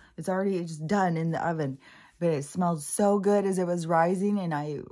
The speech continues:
kept being up, so I kept going in and kept doing it. But I kept thinking, "Well, it'd be really good if I left it rising all night. It would, I bet, make it extra sour, and then I'll do all that stuff in the morning." But I've been up all night doing it, so now I've already cooked it, and I can't wait to eat it. And then plus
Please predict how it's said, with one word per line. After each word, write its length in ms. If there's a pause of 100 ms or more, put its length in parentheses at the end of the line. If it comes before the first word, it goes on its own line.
kept 320
being 320
up, 320
so 120
I 80
kept 220
going 300
in 160
and 420
kept 240
doing 240
it. 100
But 80
I 80
kept 240
thinking, 200
"Well, 140
it'd 100
be 180 (540)
really 160
good 160
if 80
I 100
left 220
it 80
rising 480
all 100
night. 300
It 80
would, 280
I 120
bet, 240
make 180
it 80
extra 400
sour, 540
and 120
then 80
I'll 120
do 160
all 80
that 100
stuff 240
in 60
the 80
morning." 280
But 100
I've 80
been 100
up 140
all 100
night 240
doing 240
it, 180
so 140
now 240
I've 100
already 220
cooked 300
it, 220 (720)
and 80
I 60
can't 300
wait 260
to 320
eat 140
it. 100
And 100
then 360
plus 480